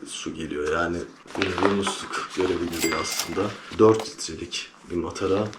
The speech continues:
Çok güzel. Suya uzak olduğum yerlerde bununla ekstra yanıma su alabiliyorum. E, burayı açtığımda da bana musluk oluyor. Küçücük bir matara haline dönüşüyor. Her yere sokuşturabiliyorum ihtiyacım olmadığında.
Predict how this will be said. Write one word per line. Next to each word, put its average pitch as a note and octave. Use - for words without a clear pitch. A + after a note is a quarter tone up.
Çok A#2
güzel. A2
Suya A#2
uzak A#2
olduğum A2+
yerlerde G#2+
bununla G#2+
ekstra -
yanıma G2+
su G2+
alabiliyorum. F#2+
E, G2
burayı G2
açtığımda F#2
da F#2
bana F2+
musluk -
oluyor. E2
Küçücük -
bir F2
matara F2
haline F2
dönüşüyor. D#2+
Her G2
yere F2+
sokuşturabiliyorum F2+
ihtiyacım F2+
olmadığında. D2+